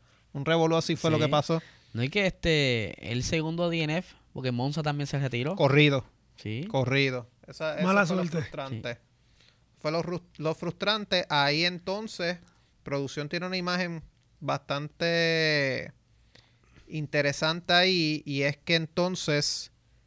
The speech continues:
Speaker 1: George Russell entra a pits,
Speaker 2: Y cambia a lo-, a los
Speaker 1: cambia
Speaker 2: medios.
Speaker 1: los neumáticos a medio, el
Speaker 2: El
Speaker 1: primero que lo hizo.
Speaker 2: conejillo de India.
Speaker 1: El conejillo de India, obviamente no estaba teniendo muy buena carrera.
Speaker 2: Sí, vamos a aprovechar.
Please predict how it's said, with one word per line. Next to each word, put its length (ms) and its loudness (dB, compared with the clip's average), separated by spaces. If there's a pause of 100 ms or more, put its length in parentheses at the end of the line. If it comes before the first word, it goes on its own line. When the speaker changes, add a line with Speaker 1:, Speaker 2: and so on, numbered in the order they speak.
(540)
Speaker 1:
George 320 -2
Russell 320 4
entra 300 4
a 60 2
pits, 460 0 (600)
Speaker 2:
Y 100 -14
cambia 320 -2
a 40 0
lo-, 160 -2
a 40 -10
los 100 -6
Speaker 1:
cambia 260 4 (140)
Speaker 2:
medios. 60 4
Speaker 1:
los 140 4
neumáticos 600 4
a 120 6
medio, 360 6
el 80 8
Speaker 2:
El 60 -2
Speaker 1:
primero 440 8
que 100 2
lo 140 6
hizo. 180 4
Speaker 2:
conejillo 360 2
de 120 2
India. 420 -2 (260)
Speaker 1:
El 200 -6
conejillo 580 0
de 200 4
India, 640 2
obviamente 500 4
no 220 0 (100)
estaba 300 8
teniendo 360 2
muy 140 -2
buena 260 0
carrera. 540 4 (280)
Speaker 2:
Sí, 280 0
vamos 200 -2
a 40 -4
aprovechar. 540 -2